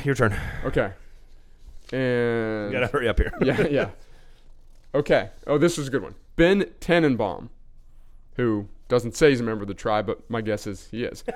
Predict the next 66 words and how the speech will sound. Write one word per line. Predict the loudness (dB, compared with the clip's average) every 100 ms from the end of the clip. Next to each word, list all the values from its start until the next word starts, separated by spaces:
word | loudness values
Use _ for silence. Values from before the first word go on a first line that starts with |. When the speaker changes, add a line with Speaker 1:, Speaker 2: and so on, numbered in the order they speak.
| 0 2
Speaker 2:
<laughs> | 6 4 6
trying | 6 8 6
to | 4
get | 4 4 6
in | 4
the | 2
fantasy | 4 2 2 -2
league. | -4 -6 -2
My | 0
relevant | 4 8 8 8 4 4
Speaker 1:
L'chaim. | 4 4
Speaker 2:
show | 4 6 6
knowledge. | 6 4 4 -2 -10 -16 -18 -4
I | 4
have | 4
a | 4
pet | 2 2 4
named | 4 6
Buttercup | 8 6 4 2
too. | 4 4 4 0 -8 -20 -20 -20 -20 -6
I-, | -6 0
if | 2 4
he's | 2 4
not | 6 8
lying, | 8 8 8 4 0 -4 -2
this | -4 -2
is | -4 4
automatic | 4 6 4 0 -4
inclusion. | -6 -6 -4 -4 -4 -8
Speaker 1:
<laughs> | -14 -6 4
If | 4 4
he | -4 2
actually | 0 0 -4 2
Speaker 2:
We | 6
might | 6
Speaker 1:
has | 6
a |
Speaker 2:
need, | 4
we | 4
Speaker 1:
pet | 6
Speaker 2:
might | 4 4
Speaker 1:
in | 0
Speaker 2:
need | 2 4
a | 4 2 2
Speaker 1:
We | 4 6
need | 6
a |
photo | 8 10 10 10
evidence | 10 8 4 4
of | 2
the | 4
pet. | 4 4 2 -2
Speaker 2:
uh, | -6
like, | -2 0
do, | 0
do | -2 -4 -2
pets | 0 2
have | 4
birth | 2 0
certificates? | 0 2 4
Speaker 1:
What | 2
kind | 4 4 4
of | 8
pet | 8 8
is | 4 0
this? | -6 -12 -18